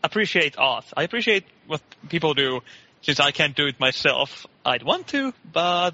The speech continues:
that takes time, and, uh, that ta-, yeah, that takes time, and that takes measures, which I don't have yet. I would like to be an artist like Romuald or Norman.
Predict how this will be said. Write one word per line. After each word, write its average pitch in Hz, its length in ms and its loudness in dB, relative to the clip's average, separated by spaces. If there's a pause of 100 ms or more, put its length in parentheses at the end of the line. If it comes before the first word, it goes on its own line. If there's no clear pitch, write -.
(100)
that 151 200 -12
takes 151 180 -2
time, 143 360 0 (680)
and, 135 600 -2 (640)
uh, 143 460 2
that 190 180 -2
ta-, 302 100 0
yeah, 170 280 2
that 160 140 -4
takes 214 180 -2
time, 277 380 2
and 196 140 -2
that 196 200 0
takes - 540 -2
measures, 143 680 -2
which 139 140 -10
I 131 60 4
don't 127 180 -4
have 117 200 -2
yet. - 300 -14 (480)
I 285 280 2
would 262 180 -10
like 214 220 2
to 190 60 -4
be 156 180 2
an 143 120 0
artist 131 360 0
like 131 180 0 (180)
Romuald 131 480 0
or 131 160 -2 (960)
Norman. 139 340 2